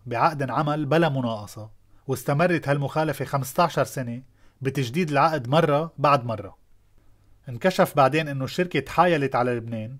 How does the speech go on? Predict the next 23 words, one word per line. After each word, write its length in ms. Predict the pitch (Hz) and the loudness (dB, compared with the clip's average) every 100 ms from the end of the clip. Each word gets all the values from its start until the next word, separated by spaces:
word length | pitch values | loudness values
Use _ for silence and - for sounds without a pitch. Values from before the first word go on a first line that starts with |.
| - | -16
وإنه 260 | 135 139 143 | -10 -4 -2
مش 220 | 175 - | 0 0
هي 160 | 185 | 0
اللي 140 | 175 143 | 2 4
وقعت 500 | 143 - 135 113 110 | 4 4 -4 -4 -6
العقد، 420 | 110 110 113 139 _ _ | -8 -8 -14 -18 _ _
وقعته 440 | 131 151 139 170 | -10 0 0 2
شركة 320 | 147 165 156 135 | -2 -4 -2 -2
وهمية 380 | 127 131 160 | 0 -2 -2
تانية 320 | 131 147 139 120 | -2 -4 -6 -6
بتحمل 420 | - - 135 123 | -6 -6 -6 -4
نفس 220 | 180 - | -4 -4
الاسم 420 | 147 151 - 165 170 - | -4 -4 -6 -8 -10 -8
ومسجلة 540 | 139 131 185 165 151 | -8 2 2 4 0
بجزر 300 | 135 156 156 | -2 -2 0
العذراء، 460 | 127 113 110 98 92 _ - | 0 0 -2 -10 -14 _ -16
ونص 340 | 123 143 180 - | -6 -2 0 2
العقد 340 | 135 160 147 | 4 4 2
السري 400 | 135 - 139 120 | -4 -2 -4 -2
على 200 | 104 120 | -2 -2
قبول 380 | 123 127 165 202 | -4 -2 -2 0
شحنات 420 | 160 123 160 151 | -2 -4 -4 -4
النفط 560 | 127 127 - 139 - | -4 -4 -6 -12 -14